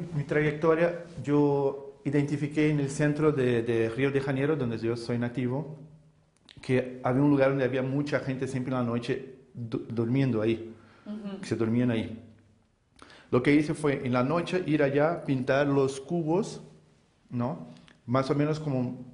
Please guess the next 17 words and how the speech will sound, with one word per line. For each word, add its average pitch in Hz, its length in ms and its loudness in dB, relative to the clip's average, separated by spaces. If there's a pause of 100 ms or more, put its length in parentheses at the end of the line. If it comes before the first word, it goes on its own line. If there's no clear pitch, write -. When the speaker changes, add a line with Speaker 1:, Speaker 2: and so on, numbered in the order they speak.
Speaker 1:
por 120 140 2
donde 131 480 0
quedaban 127 340 2
sus 143 200 -6
cuerpos, 147 640 2 (360)
en 117 80 -4
esa, 117 480 0
como 110 240 -6
se 120 120 -4
haciendo 127 300 -2
como 127 200 -2
una 110 100 -2
especie 117 320 -2
de, 104 180 0
de 101 320 -2
Speaker 2:
¿De 104 180 -6
casita? 254 500 -4